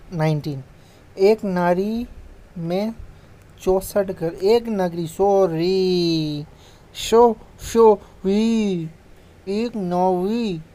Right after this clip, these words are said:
में चौसठ घर, दो पास बैठे भर चाओ। एक नगरी का यही स्वभाव,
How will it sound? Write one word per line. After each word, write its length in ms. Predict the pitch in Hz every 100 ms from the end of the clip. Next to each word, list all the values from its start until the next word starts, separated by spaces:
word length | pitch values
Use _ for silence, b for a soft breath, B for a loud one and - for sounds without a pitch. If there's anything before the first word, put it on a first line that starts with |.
| -
में 260 | 175 196 220 - -
चौसठ 800 | 196 170 - - 214 240 214 - - -
घर, 460 | 170 208 226 185 143 - b b b b b 165
दो 300 | 156 202 220 - -
पास 720 | 180 208 262 - - - -
बैठे 580 | 160 170 180 - 196 214 180
भर 340 | 160 180 202 196 -
चाओ। 500 | - 165 165 165 156 151 156 - - - - - - - - - - - - - - - - B B B - 185
एक 280 | 196 226 214
नगरी 760 | 196 175 175 190 214 220 220 - -
का 160 | 196 208
यही 380 | 170 160 180 214
स्वभाव, 720 | - 175 165 160 175 254